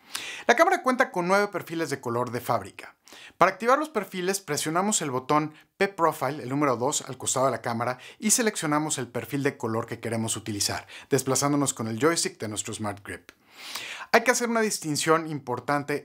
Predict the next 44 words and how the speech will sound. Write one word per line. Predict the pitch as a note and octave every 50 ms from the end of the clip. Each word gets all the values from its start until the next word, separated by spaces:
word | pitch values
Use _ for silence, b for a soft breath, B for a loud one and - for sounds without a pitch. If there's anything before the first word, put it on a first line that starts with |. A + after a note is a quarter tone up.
| F#3
entre | G#3+ A3 B3 A#3
los | G3 D#3 C#3
distintos | C#3 - - D3+ C#3+ D#3 D3 -
perfiles | - B2+ A#2 - C#3 C3+ C3 C3
de | A#2 A#2+ A2+
color | - A#2 A2 A2+ A2+ A#2 A2+ B B B B B -
con | - F3 F3
los | E3 -
que | -
cuenta | - - D3 C3+ B2 C#3+ B2+
la | A2+ G#2+ G#2
F | G2+ - -
S | A2 - A2
cinco. | - - A2+ G#2 F#2+ - - - B B B B B B
Los | F3+ F#3+
primeros | - B3 B3 C4+ D4+ C#4+
seis | C#4+ C#4
perfiles | C#4 - B3 A3+ - A#3 A3+ A#3
con | A3+ F#3 D3
los | B2 -
que | - -
cuenta | - D#3 E3 D3+ E3
la | C3+ B2+
cámara | - C#3+ C3+ C#3+ D3 D#3 D#3
son | - - G3
perfiles | F#3+ G#3 F#3+ F#3 - F3+ F3 E3+ E3 E3+
en | F3 F#3+
los | F#3+ F#3
que | - -
podemos | - - C#3+ D3 D3+ D#3 -
obtener | C#3+ C3 - B2+ B2 C3 C3+
una | C#3+ C#3 C3 B2
imagen | A#2+ B2+ B2+ A#2+ C#3+ C#3+ C3 B B B B B B B
lista | - E3+ G3 G3+ - - -
para | - D#3+ C3+
ser | - - D3+
entregada | C#3+ C#3 - - B2 A2+ A#2 A#2+ A#2 A#2+ B2+ B2+ B B B B
sin | - - - G#3+ G#3
necesidad | G#3 G3+ F3+ D3+ - - C3 B2 B2 A#2+
de | B2
hacer | A2+ - B2 A#2 -
corrección | - A#2+ A2+ G#2+ - - A2+ G#2+
de | G#2+ G#2
color. | - G#2+ G#2 F#2 E2+ -